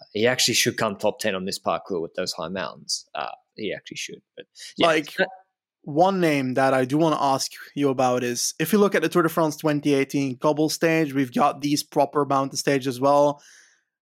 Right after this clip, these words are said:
Speaker 2: Geraint Thomas won that. We had him performing pretty well at Tour de Suisse last year.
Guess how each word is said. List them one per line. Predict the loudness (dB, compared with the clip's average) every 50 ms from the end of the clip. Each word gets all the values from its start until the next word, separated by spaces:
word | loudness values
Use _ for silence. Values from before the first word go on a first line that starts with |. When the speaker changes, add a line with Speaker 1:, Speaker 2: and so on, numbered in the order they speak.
| _ _ 0
Speaker 2:
Geraint | 2 4 4 4 4 2
Thomas | 2 2 2 2 0 2
won | 2 2 4 4 4
that. | 4 4 4 2 0 -4 _ _ _ _ _ _ _ _ _ -8
We | 0 4 6 6 8 8 6
had | 6 4 2 2 2 2 4 2
him | 2 2 2 0 0 -2 _ _ -8
performing | -4 0 2 2 2 2 0
pretty | 0 0 2 4 4 6
well | 6 4 4
at | 4 4 2 0 -2
Tour | -4 0 0
de | 0
Suisse | 0 2 0 0 2 4
last | 2 2 2 2 0 -2
year. | 0 2 2 2 2 0 -4